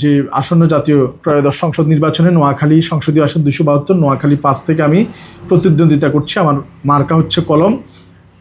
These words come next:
আমাকে জনতার দল মনোনীত প্রার্থী কলম মার্কায় আপনারা একটি ভোট দিয়ে এই নিঃস্ব, বেওয়ারিশ এবং সারা বাংলাদেশের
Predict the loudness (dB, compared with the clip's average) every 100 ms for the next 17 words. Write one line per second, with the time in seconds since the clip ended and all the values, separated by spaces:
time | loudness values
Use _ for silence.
0 | -2 0 0 2 2 0 -6 -4 0 0
1 | -2 0 0 2 0 -2 -2 -4 -4 -2
2 | 0 2 2 0 -2 -4 -2 -2 -2 -2
3 | 0 2 2 2 2 2 0 -10 _ _
4 | _ -2 2 2 0 -4 -4 -4 -2 -2
5 | 0 0 2 0 -2 -8 -10 -4 -2 -2
6 | -6 -10 -4 -2 0 0 0 0 0